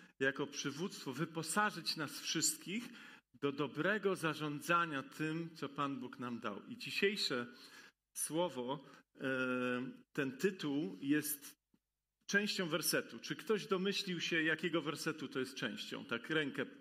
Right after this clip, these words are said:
po-, podnieście. Czy ktoś się domyślił? O, jedna osoba się domyśliła. Dobrze, to nie zdradzamy na razie. Em, chciałbym zacząć, e, od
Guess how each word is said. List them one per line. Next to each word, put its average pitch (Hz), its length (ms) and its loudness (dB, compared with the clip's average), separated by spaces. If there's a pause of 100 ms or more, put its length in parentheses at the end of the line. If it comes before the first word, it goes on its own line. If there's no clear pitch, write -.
(140)
po-, 131 160 0
podnieście. 113 640 -6 (260)
Czy 143 140 -4
ktoś - 280 -2
się 160 120 0
domyślił? 131 540 -2 (580)
O, 104 220 -2 (100)
jedna 190 340 8
osoba 160 320 0
się 143 140 -4
domyśliła. 127 580 -2
Dobrze, 113 300 0
to 139 140 -4
nie 156 240 0
zdradzamy 139 580 2
na 110 140 -2
razie. 135 380 -4 (1120)
Em, 117 680 -2 (920)
chciałbym 196 560 2 (200)
zacząć, 156 640 2
e, - 40 -8 (1000)
od - 240 -2